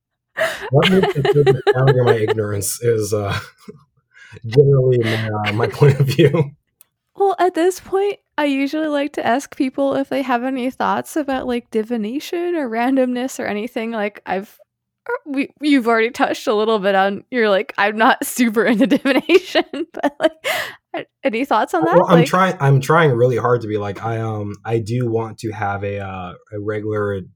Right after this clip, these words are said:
Speaker 1: divination practice. So, like, I do, I do read my, um, tarot cards. Like, I try to, like, at least, like, three times a week.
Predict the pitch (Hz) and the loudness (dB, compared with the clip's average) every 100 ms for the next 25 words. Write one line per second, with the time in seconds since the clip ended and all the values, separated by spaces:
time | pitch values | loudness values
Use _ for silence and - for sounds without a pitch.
0 | _ 107 107 104 101 101 95 104 - 101 | _ -4 -4 -4 -6 -8 -6 -6 -6 -8
1 | - - 101 98 92 110 107 110 107 104 | -8 -6 -4 -6 -8 -8 -6 -6 -6 -8
2 | 92 - 113 120 123 117 104 101 101 98 | -10 -6 -4 -2 -2 -2 -2 -8 -8 -10
3 | 95 92 90 - - 113 107 98 95 95 | -10 -12 -14 -18 -6 -4 -2 -4 -8 -8
4 | - 95 - 107 104 127 113 113 104 95 | -8 -10 -10 -10 -2 0 0 -2 -4 -6
5 | 101 101 98 - 92 - 101 98 101 95 | -8 -10 -10 -12 -14 -10 -10 -8 -10 -6
6 | 104 131 | -4 -4